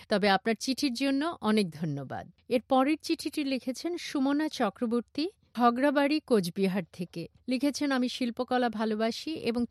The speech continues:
শিল্পকলার প্রতিটি মাধ্যম আমি পছন্দ করি এবং ভবিষ্যতে আমি ফাইন আর্টস নিয়ে লেখাপড়া করতে চাই। আমার প্রশ্ন, যুক্তরাষ্ট্রে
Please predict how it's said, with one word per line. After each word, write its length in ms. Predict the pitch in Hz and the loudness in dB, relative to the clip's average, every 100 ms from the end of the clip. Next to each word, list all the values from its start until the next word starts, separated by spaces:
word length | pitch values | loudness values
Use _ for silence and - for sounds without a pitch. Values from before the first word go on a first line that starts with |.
| - | -6
শিল্পকলার 680 | - 285 262 285 285 277 285 | -2 0 0 0 0 0 0
প্রতিটি 420 | 254 269 302 294 | 0 -2 -2 0
মাধ্যম 460 | 269 233 233 247 277 | 0 2 0 -2 -2
আমি 220 | 226 240 | 0 -2
পছন্দ 460 | 226 214 - 254 240 | 0 -4 -2 -2 -2
করি 280 | 240 240 311 | -2 -4 -4
এবং 340 | - 247 247 | -2 0 0
ভবিষ্যতে 540 | 208 233 254 285 262 | -2 -4 -4 -6 -2
আমি 240 | 247 226 339 | 0 0 -4
ফাইন 320 | - 226 226 | -2 -2 0
আর্টস 300 | 208 214 - - | -2 -4 -8 -6
নিয়ে 140 | 247 294 | -4 -2
লেখাপড়া 480 | 220 202 208 165 | -2 -4 -4 -4
করতে 340 | 165 165 - 180 | -4 -10 -6 -8
চাই। 300 | - 160 156 - - | -4 -4 -4 -12 -4
আমার 260 | 220 262 | 4 4
প্রশ্ন, 380 | 269 277 269 330 | 4 -2 -2 -4
যুক্তরাষ্ট্রে 760 | 277 254 - 285 311 - - | -2 -4 -2 0 0 -2 -4